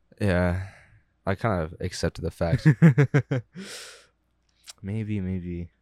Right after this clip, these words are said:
Speaker 2: maybe that's why. Maybe that, maybe that's why people <laughs> find me boring.
Speaker 1: <laughs>
Speaker 2: On God.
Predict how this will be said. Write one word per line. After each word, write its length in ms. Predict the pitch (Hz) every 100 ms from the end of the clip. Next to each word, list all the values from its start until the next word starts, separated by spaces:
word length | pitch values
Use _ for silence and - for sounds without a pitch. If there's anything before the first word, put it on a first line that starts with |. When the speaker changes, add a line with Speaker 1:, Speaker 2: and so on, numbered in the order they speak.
| -
Speaker 2:
maybe 200 | 101 110
that's 180 | 107 -
why. 260 | 104 104 95
Maybe 220 | 110 135
that, 220 | 113 120 - - - _ _ _
maybe 260 | 117 131 117
that's 360 | 110 123 -
why 180 | 120 113
people 260 | - 104 98
<laughs> 0 |
find 300 | 104 101 101
me 100 | 139
boring. 920 | - - 135 127 143 127 135 110 113 - - 156 - -
Speaker 1:
<laughs> 520 | _ _ _ _ _
Speaker 2:
On 260 | - 95 92
God. 460 | 82 85 87 87